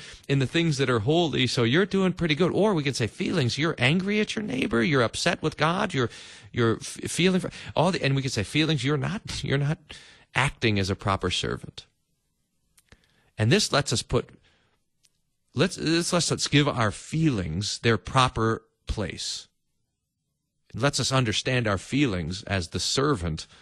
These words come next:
of the truth of God's word. And that's really nice. We can in-, experience the fullness of being a,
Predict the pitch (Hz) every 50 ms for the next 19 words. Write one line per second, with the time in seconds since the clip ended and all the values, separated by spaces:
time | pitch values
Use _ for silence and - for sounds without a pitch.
0 | - - - _ _ - - 92 85 98 92 - - 147 135 110 - 87 - -
1 | 110 110 104 98 - 95 87 107 107 92 76 - - - - _ _ _ _ _
2 | _ _ _ _ _ _ _ _ _ _ _ _ _ _ _ _ _ _ _ _
3 | _ _ _ _ _ _ _ - - 123 190 233 - - 170 - - 98 92 120
4 | - - - - - - - _ _ _ _ _ _ _ _ _ _ _ _ _
5 | _ _ _ _ _ _ _ - - - 139 113 101 87 76 - - - - -
6 | - _ - - - - - - - 139 139 135 131 127 113 - - - - -
7 | - - - 160 165 156 131 104 87 - - - - - - - 104 110 101 92
8 | 85 -